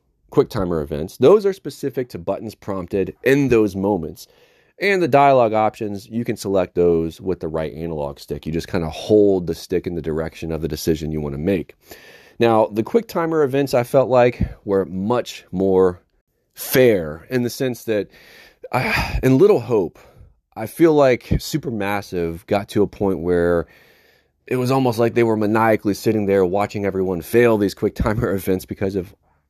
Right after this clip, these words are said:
how overly challenging, and not even past the challenging piece, but just being unfair in a sense that a lot of those quick timer events got, at least in my experience. But in House of Ashes, I feel they found a perfect balance of both challenge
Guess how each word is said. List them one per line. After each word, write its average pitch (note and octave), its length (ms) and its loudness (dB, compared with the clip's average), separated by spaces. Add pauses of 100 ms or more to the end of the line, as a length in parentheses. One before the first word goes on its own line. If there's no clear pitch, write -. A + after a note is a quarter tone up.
how C3 240 0
overly F3 440 4
challenging, A#2+ 640 -10
and F#2+ 80 -8
not F#3+ 160 -6
even A#3+ 260 -4 (500)
past E3 260 0
the G2 80 -6
challenging F#2+ 720 -4 (120)
piece, A2 260 0
but G2+ 160 -2
just A#2+ 200 -4
being A#2+ 240 2
unfair F#2 800 -2
in G2 120 -2
a F2+ 60 0
sense D#2+ 440 -6 (380)
that A#2 200 2
a G#2+ 80 4
lot B2 340 4
of A#2+ 60 -2
those G#2+ 160 0
quick B2 180 -4
timer G2+ 320 -2
events F2 280 -2
got, G#2+ 400 -2 (680)
at E3 60 6
least F#3+ 220 2
in D#3 80 4
my B2 180 4
experience. E2 800 -10 (640)
But C#3+ 200 4
in C3 120 4
House D3 280 0
of C#3+ 100 2
Ashes, A#2 640 0 (100)
I F#2 100 -8
feel A#2+ 240 0
they A2+ 140 0
found A2+ 300 -2
a G2 100 2
perfect C#3 480 -4
balance F#2 400 -2
of E2+ 100 -8
both F2+ 220 2
challenge A2 720 -2